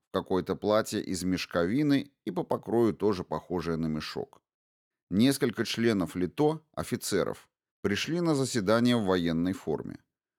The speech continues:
Были тут две или три пенсионерки, старые женщины, пишущие мемуары. Последним пришел Игорь Ефимов, чье произведение было намечено к обсуждению в этот день.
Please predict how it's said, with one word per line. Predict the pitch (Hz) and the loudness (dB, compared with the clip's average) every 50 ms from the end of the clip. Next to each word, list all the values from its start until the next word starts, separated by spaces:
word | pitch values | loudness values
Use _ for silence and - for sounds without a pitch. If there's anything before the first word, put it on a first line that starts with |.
| _ _ - | _ _ -10
Были | - 80 92 143 170 175 | -4 0 2 4 4 4
тут | 165 - 156 139 110 | 2 2 0 -2 -2
две | 92 98 101 117 131 135 | 0 0 2 2 2 2
или | - - 107 104 104 | 2 0 0 0 0
три | - - 117 120 | -2 -2 -4 -4
пенсионерки, | 117 - 101 95 - - 95 90 85 82 95 120 127 135 135 - 127 127 123 _ _ _ | -2 -4 -4 -4 -4 -2 -2 0 0 0 0 0 0 -2 -4 -4 -6 -6 -8 _ _ _
старые | - - - 123 151 151 151 139 | -8 -2 0 2 2 4 4 2
женщины, | 101 87 92 101 107 107 - - 113 117 110 | 2 2 2 0 0 0 -2 -2 -2 -2 -2
пишущие | - - 85 76 - 92 87 - - 95 90 | -2 -4 -6 -6 -4 -6 -8 -6 -4 -4 -2
мемуары. | 90 92 92 95 90 85 76 62 - - - _ _ _ _ _ _ _ _ _ _ _ _ _ _ _ | 0 0 0 0 0 -2 -2 -4 -6 -8 -12 _ _ _ _ _ _ _ _ _ _ _ _ _ _ _
Последним | - 92 92 - - 160 180 185 170 175 160 139 | -2 -2 0 0 2 2 2 4 2 2 0 0
пришел | - 113 101 - - 135 143 135 | 0 -2 -2 0 2 2 4 4
Игорь | - - - 113 113 107 120 120 | 2 0 0 -2 0 2 2 2
Ефимов, | 117 113 131 123 - - 98 85 78 69 57 - - _ _ _ _ _ _ _ - | 2 2 2 0 0 -2 -2 -2 -2 -4 -6 -8 -14 _ _ _ _ _ _ _ -10
чье | - - 101 98 82 | -2 2 2 2 2
произведение | - 87 90 87 78 80 87 90 82 107 143 160 156 151 147 143 | 2 0 0 0 0 -2 -4 -2 0 0 2 2 2 2 2 2
было | 123 104 127 139 139 131 | 4 4 4 4 4 4
намечено | 127 117 101 95 98 104 - - 123 107 107 | 4 4 4 4 2 2 0 -2 -2 -2 -2
к | 101 - | 0 -2
обсуждению | 92 82 - - 90 80 76 73 82 85 85 87 95 95 90 | -2 -2 -4 -6 -6 -6 -6 -2 -2 0 0 0 0 0 0
в | 80 | 0
этот | 78 71 - 80 82 82 | -2 -4 -4 -8 -10 -10
день. | 78 67 62 - - 50 | -8 -10 -10 -10 -12 -16